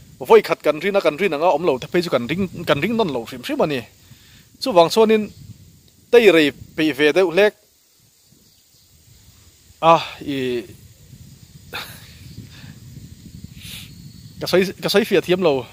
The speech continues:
helai ta ka hi. Tei rei ve pe ya, pathian rin tlak, a kan nun, kan hun, eng kim, kha kan lan, kan man ve, kan hun tra, te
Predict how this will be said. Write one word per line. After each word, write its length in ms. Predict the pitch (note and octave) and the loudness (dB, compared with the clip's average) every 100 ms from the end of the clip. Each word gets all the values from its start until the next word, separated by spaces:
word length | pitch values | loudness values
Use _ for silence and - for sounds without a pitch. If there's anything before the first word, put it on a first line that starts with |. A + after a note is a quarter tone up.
| - | -6
helai 220 | E3+ F3 | -2 0
ta 120 | G3 | -2
ka 80 | D3+ | -6
hi. 160 | C3+ C#3 - - - - - _ _ _ _ _ _ _ - - - - - - | -6 -8 -14 -20 -20 -20 -20 _ _ _ _ _ _ _ -20 -20 -20 -20 -20 0
Tei 280 | G#3+ F#3+ D3+ | 2 4 4
rei 240 | C#3+ C3 | 2 0
ve 220 | B2+ C3+ B2+ | 0 0 0
pe 160 | C3+ | -2
ya, 480 | C#3 D#3+ F3+ G3+ A3 - - | 4 6 8 6 2 -6 -8
pathian 440 | C#3 F3 F3+ F3+ E3+ | -8 2 4 4 0
rin 180 | D#3 C3 | -6 -2
tlak, 320 | E3 D#3 B2+ - _ _ _ _ - | 4 4 4 -2 _ _ _ _ -6
a 120 | D#3+ | -4
kan 300 | C#3+ E3 G3 | -2 -2 -2
nun, 380 | E3 C#3 A#2+ G2+ - _ - - - | -4 -4 -6 -14 -20 _ -20 -14 -6
kan 140 | C#3 C3+ | -6 -2
hun, 380 | F#3+ B3 D#3+ A#2 A#2+ | 0 0 -2 -8 -12
eng 140 | A#2+ | -12
kim, 320 | - E3 B3+ D4+ | -2 -2 -2 -4
kha 120 | G3+ | -2
kan 180 | C3 B2 C3+ | -2 -2 2
lan, 220 | G3+ C#3 | 2 2
kan 140 | B2 A2+ | -8 -8
man 180 | C#3+ B2 | -8 -8
ve, 300 | A2+ A2 G#2 C#3 | -8 -8 -8 -8
kan 120 | C3+ | -8
hun 180 | F3+ E3+ | -6 -8
tra, 280 | - C3+ | -2 0
te 60 | A#2 | 0